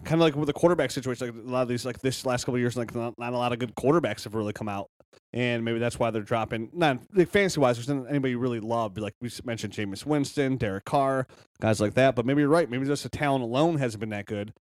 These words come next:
And now here comes back the running backs. 'Cause even some of those classes where we did think, "Oh, it's gonna be a really good class," like Le'Veon Bell, uh, Gio Bernard,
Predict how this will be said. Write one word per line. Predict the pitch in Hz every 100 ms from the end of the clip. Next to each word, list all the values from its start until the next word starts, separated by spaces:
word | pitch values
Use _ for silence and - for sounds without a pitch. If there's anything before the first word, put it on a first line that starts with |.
| _
And | 117
now | 135 123 120
here | 147
comes | 139 139 117
back | 127 117 -
the | 120
running | 117 123
backs. | 107 92 -
'Cause | 170
even | 254 294
some | 254 247
of |
those | 233 -
classes | 196 196 175 160
where | 170
we | 151 139
did | 170
think, | 165 135
"Oh, | 151 139
it's | 139
gonna |
be | 143
a |
really | 139 143
good | 135
class," | - 151 131 120
like | 117 - - -
Le'Veon | 127 135 135 120 117
Bell, | 131 123 101 - - _ -
uh, | 104 104
Gio | 127 135 127
Bernard, | 127 123 127 117 113